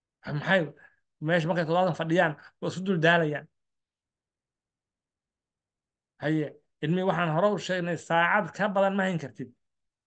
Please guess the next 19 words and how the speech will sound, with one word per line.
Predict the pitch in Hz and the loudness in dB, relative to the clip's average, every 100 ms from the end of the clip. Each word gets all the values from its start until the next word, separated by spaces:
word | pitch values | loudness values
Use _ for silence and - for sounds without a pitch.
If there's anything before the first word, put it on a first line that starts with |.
| 160 | -2
Waa | |
inaad | 170 165 | 0 4
break | 190 156 | 4 2
bixisaa, | 117 110 143 | -4 -8 -8
ay | 147 147 - _ | -6 -8 -14 _
jimicsi, | - 180 151 | -2 -2 -2
jimicsadaan, | 165 135 180 180 160 | -8 -8 -2 -2 -2
is | 143 | -8
istaagaan, | 147 - 160 170 175 170 - _ | -12 0 2 2 -2 -6 -14 _
isla | - 190 | -4 0
hadlaan, | 160 170 165 | 2 2 2
is | 156 180 | 0 -2
dhex | 160 | 0
maraan, | 170 175 165 160 | 2 2 0 -4
basasha | 165 175 | -8 -6
galaan, | 165 160 160 | -4 -2 -2
biyo | 160 | -2
soo | 147 185 | -2 -4
cabaan. | 175 170 | -2 -2